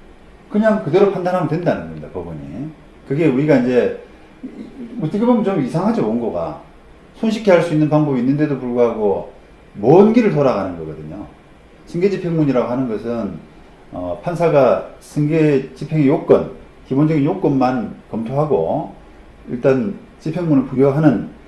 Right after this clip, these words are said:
<clears throat> 매우 간단한 절차입니다. 그런데 반해서 명도소송은 송달하고 상대방의 답변을 거치고 변론을 거쳐가지고 증거 심리를 하고 증거 판단을 하고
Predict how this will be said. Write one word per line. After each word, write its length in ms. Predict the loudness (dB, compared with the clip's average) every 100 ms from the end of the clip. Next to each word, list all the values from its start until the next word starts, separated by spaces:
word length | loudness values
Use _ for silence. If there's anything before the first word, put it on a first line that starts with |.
| -20 -20 -20 -4
<clears throat> 360 | -2 0 0
매우 200 | 6 6
간단한 360 | 6 -2 -2 0
절차입니다. 680 | -4 -4 -8 -8 -12 -12 -16 -20 -20 -20 -20 -20 -20 -20 -20 -6
그런데 280 | -2 -2 -2
반해서 640 | -4 -4 -6 -4 -6 -6 -14 -20 -20 -8
명도소송은 880 | -4 -2 -2 -2 0 2 2 0 -6 -16 -20
송달하고 580 | -10 -6 0 2 2 0
상대방의 440 | -2 0 0 0 0
답변을 380 | -2 0 0
거치고 720 | 0 -4 -8 -4 -2 -2 -4 -14 -10
변론을 360 | -6 0 2 2
거쳐가지고 640 | 0 -2 -2 -2 -2 -8
증거 240 | -6 0 0
심리를 400 | 2 -2 -2 -2
하고 340 | -4 -2 -2
증거 220 | -2 -4
판단을 360 | -2 -2 -2 -2
하고 460 | -2 0 0 0